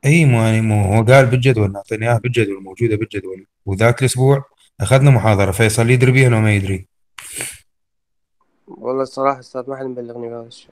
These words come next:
Speaker 1: فيصل، تسمعني؟ فيصل، هسه إحنا ما عندنا مشكلة،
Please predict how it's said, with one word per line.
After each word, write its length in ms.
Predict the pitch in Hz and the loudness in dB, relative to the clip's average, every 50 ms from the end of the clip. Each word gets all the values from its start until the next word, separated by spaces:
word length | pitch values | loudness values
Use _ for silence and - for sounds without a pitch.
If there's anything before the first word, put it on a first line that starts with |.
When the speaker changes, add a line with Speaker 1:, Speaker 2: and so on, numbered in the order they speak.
| _ | _
Speaker 1:
فيصل، 360 | - 123 131 123 - 117 107 | -2 0 0 0 -2 -4 -4
تسمعني؟ 720 | - - 104 95 110 113 113 120 131 147 160 160 156 160 - _ _ _ _ _ _ _ _ _ _ _ _ _ _ _ _ _ _ _ _ _ _ _ _ _ _ _ _ _ _ _ - - - - _ _ _ _ _ - _ _ _ _ _ _ _ _ _ _ _ _ _ _ _ _ _ _ _ _ _ _ _ _ _ _ _ _ _ _ | -4 -6 -6 -2 0 2 4 4 4 4 4 2 -2 -6 -14 _ _ _ _ _ _ _ _ _ _ _ _ _ _ _ _ _ _ _ _ _ _ _ _ _ _ _ _ _ _ _ -20 -20 -20 -20 _ _ _ _ _ -20 _ _ _ _ _ _ _ _ _ _ _ _ _ _ _ _ _ _ _ _ _ _ _ _ _ _ _ _ _ _
فيصل، 640 | - 120 123 131 123 - 127 123 120 123 - - - _ _ _ _ _ _ _ _ _ _ _ _ _ _ _ _ _ _ _ - | -4 0 0 0 2 4 4 2 2 0 -2 -10 -16 _ _ _ _ _ _ _ _ _ _ _ _ _ _ _ _ _ _ _ -4
هسه 180 | 120 - 165 | -2 0 0
إحنا 160 | 139 131 160 165 | 2 4 4 4
ما 120 | 175 185 | 6 6
عندنا 220 | 156 151 127 123 | 6 4 4 4
مشكلة، 540 | 120 120 107 - - 113 107 110 113 113 - | 4 4 2 2 2 2 2 2 0 -2 -6